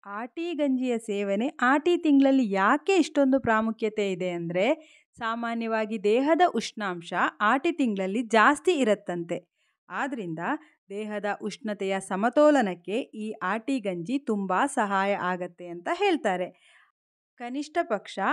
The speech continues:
ಆಟಿ ತಿಂಗಳಲ್ಲಿ ಮೂರರಿಂದ ನಾಲ್ಕು ಸಲವಾದ್ರೂ ಈ ಗಂಜಿ ಸೇವನೆಯನ್ನ ಮಾಡಿದ್ರೆ ಮಕ್ಕಳಿಂದ ಹಿಡಿದು ದೊಡ್ಡವರವರೆಗೂ ತುಂಬಾ ಒಳ್ಳೇದು. ಇದೇ ಗಂಜಿಗೆ ಬೆಲ್ಲವನ್ನು ಕೂಡ ಹಾಕಿ ಮಾಡ್ಬೋದು.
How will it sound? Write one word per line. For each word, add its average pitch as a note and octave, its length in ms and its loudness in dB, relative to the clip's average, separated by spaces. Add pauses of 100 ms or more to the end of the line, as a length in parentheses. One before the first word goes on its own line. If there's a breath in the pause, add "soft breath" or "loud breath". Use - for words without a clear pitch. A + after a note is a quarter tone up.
(120)
ಆಟಿ A#3+ 340 0
ತಿಂಗಳಲ್ಲಿ G3+ 760 -4
ಮೂರರಿಂದ D#4 640 2
ನಾಲ್ಕು G#3+ 480 0
ಸಲವಾದ್ರೂ A3+ 640 2
ಈ A3+ 340 -16
ಗಂಜಿ A#3 480 -2
ಸೇವನೆಯನ್ನ G3+ 680 -2
ಮಾಡಿದ್ರೆ F#3 920 -2 (200)
ಮಕ್ಕಳಿಂದ E4 640 -8
ಹಿಡಿದು G#3+ 500 -6
ದೊಡ್ಡವರವರೆಗೂ G3+ 920 -2
ತುಂಬಾ F#3+ 480 -4
ಒಳ್ಳೇದು. B3 540 0 (920)
ಇದೇ B3 340 -4
ಗಂಜಿಗೆ G3 920 -2
ಬೆಲ್ಲವನ್ನು D#4+ 640 0
ಕೂಡ G#3+ 260 0
ಹಾಕಿ F#3+ 480 -2
ಮಾಡ್ಬೋದು. G#3 580 2